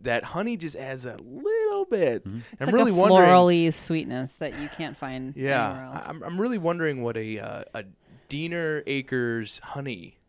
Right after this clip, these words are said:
Speaker 1: addition
Speaker 3: Well, that's
Speaker 1: would
Speaker 3: cool
Speaker 1: taste like.
Speaker 3: because it would taste, I think honey tastes totally different, you know,
Speaker 1: Yeah.
Speaker 3: depending on where it came from and the flowers that are being pollinated, and you can use it in anything, baking,
Speaker 1: Right.
Speaker 3: all that stuff.
Speaker 2: Yep,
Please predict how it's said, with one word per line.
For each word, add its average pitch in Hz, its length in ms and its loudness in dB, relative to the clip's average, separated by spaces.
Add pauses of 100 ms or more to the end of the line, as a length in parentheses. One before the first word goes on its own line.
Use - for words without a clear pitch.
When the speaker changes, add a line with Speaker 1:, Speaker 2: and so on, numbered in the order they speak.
(520)
Speaker 1:
addition 110 440 -6
Speaker 3:
Well, 254 80 -4
that's 269 220 4
Speaker 1:
would 202 120 -4
Speaker 3:
cool 302 240 2
Speaker 1:
taste 220 100 0
like. 185 80 2
Speaker 3:
because 214 180 2
it 185 80 2
would 180 160 -2
taste, 202 480 0
I 170 160 2
think 156 640 -6
honey 190 340 0
tastes 175 280 -4
totally 160 340 -4
different, - 420 -10
you 147 120 -6
know, 135 180 -8
Speaker 1:
Yeah. 220 160 -6
Speaker 3:
depending 156 380 -2
on 143 120 -2
where 147 140 0
it 139 80 -10
came 139 220 -4
from 143 320 -4
and 135 400 -6
the 143 100 -6
flowers 135 480 -4
that 135 240 0 (140)
are 139 160 -4
being 139 280 -6
pollinated, 139 720 -10
and 135 280 -10 (320)
you 226 80 -8
can 294 120 4
use 262 160 6
it 247 60 4
in 202 100 0
anything, 165 540 0
baking, 202 600 -2 (180)
Speaker 1:
Right. 123 280 -10 (260)
Speaker 3:
all 165 100 -4
that 180 200 -2
stuff. - 300 -12 (140)
Speaker 2:
Yep, 104 180 -4